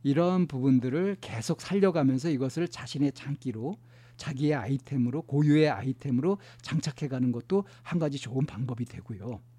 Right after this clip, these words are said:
그동안 했던 덕질이 아깝잖아요, 그냥 버리면. 그래서 좀 어떤 부분에서 비범해-, 비범해져 있는데 이걸 다시 평범하게 되돌려라 하는 것은 참 저는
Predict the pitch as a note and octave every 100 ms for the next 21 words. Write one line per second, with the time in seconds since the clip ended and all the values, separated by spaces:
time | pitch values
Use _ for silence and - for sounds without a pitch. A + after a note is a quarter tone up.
0 | - - - D#3+ F#3 E3 - D#3 A#2+ -
1 | G#3 - C#3 C3 C3 G#2+ A#2 A#2 G#2 G2+
2 | A2 A2 F#2+ G2+ - - - - - -
3 | - - - - - - B2 B2+ A#2 D#3+
4 | F3 - - - - - - - - D3
5 | B2+ - - - F#3+ F3+ C#3+ D3+ C3+ E3+
6 | - C#3+ E3 D3+ D3 - D3+ D3+ D#3 C#3+
7 | C3+ B2+ A#2 A2+ A2 A2 G2+ B2 F2 -
8 | - C3+ C3 C3 B2+ - - F#3+ E3 C#3+
9 | D3 G2 G3 D3 C#3 A#2+ - - - -
10 | - - F3+ G#3+ F3+ - A2+ C3 C3+ A2
11 | - - F3+ - - - - B2+ A#2+ A#2